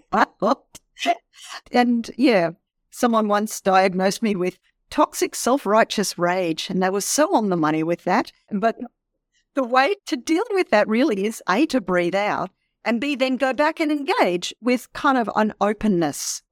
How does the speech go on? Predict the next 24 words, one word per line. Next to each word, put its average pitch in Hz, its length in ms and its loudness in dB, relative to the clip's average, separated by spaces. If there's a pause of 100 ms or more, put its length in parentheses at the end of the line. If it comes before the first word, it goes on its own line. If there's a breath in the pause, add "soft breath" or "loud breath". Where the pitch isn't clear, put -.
(140)
rather 180 320 4
than 180 160 -4
thinking 190 380 -4
you 196 140 -2
know 170 460 2
what's 175 280 -2
going 170 260 2
on 170 160 2
and 165 100 -2
you've 190 140 -2
got 175 120 2
all 170 100 -2
the 156 120 0
answers 160 300 -2
and 165 80 -2
everyone 175 320 2
else 165 200 -4
is 165 120 -4
terrible 160 420 -4
and 160 140 0
you're 170 240 -2
righteous 156 500 0
and 160 100 -6
wonderful. 175 560 -4